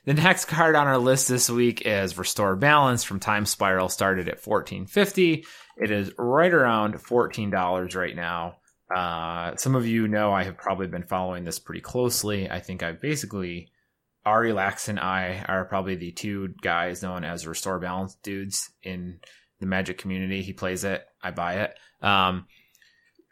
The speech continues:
copies are up to, yeah, I'm seeing copies at, like, eleven fifty right now, uh, but there's very few play sets on T C G Player.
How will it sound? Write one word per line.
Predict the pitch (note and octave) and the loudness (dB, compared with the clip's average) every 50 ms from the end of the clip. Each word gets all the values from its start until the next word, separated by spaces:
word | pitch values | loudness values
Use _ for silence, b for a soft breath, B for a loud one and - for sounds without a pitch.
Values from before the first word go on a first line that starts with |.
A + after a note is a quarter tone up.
| _ _ | _ _
copies | - - E3 E3 D#3+ F3+ E3 | -2 2 2 4 4 6 6
are | D3+ D#3 - | 6 6 4
up | D3+ D3+ | 4 2
to, | - E3 D#3 - D#3 | 2 2 2 2 2
yeah, | D#3+ D#3 D3+ D3 | 2 4 4 6
I'm | D3 D#3 | 6 4
seeing | - G#3 G3+ F3+ | 4 4 4 4
copies | F#3 F3 E3+ E3 E3+ D3+ | 6 4 4 4 4 2
at, | D#3 B2+ F2+ | 2 2 4
like, | A#2+ A#2+ - | 2 2 4
eleven | A#2+ A#2 A#2+ A#2+ A#2+ A2+ | 4 4 4 4 2 0
fifty | - - C3 - - C3+ B2+ | -2 -4 -4 -4 -2 -2 2
right | B2 C3 C3 B2 | 4 4 4 4
now, | C3 C3 B2+ B2+ B2+ B2+ B2+ B2+ | 2 0 0 0 0 0 0 -2
uh, | - - A2 G#2 G2+ | -2 0 0 0 0
but | G2 G2+ A2+ G#2+ | 0 0 -2 0
there's | A#2 G#2+ G#2 G2+ | 0 -2 -2 -2
very | G2 G#2+ A2+ A2 A2+ A2+ | 0 2 4 4 4 2
few | G#2+ - - A2 A2 A2+ G#2 | 0 -2 -4 -2 -2 -2 -2
play | - - - G2+ G2 G#2 | -4 -4 -4 -2 -2 -2
sets | G#2+ - B2 A2+ A#2+ A#2+ - | -2 0 0 0 0 -2 -4
on | - G2 G2 | -6 -6 -6
T | F#2+ - F#2+ | -8 -8 -10
C | F#2+ - G2+ F#2+ | -10 -8 -8 -4
G | F2+ C#3 E3+ | -2 -2 -2
Player. | E3+ - E3 C#3+ C3+ B2 A#2+ | 2 2 4 4 6 4 4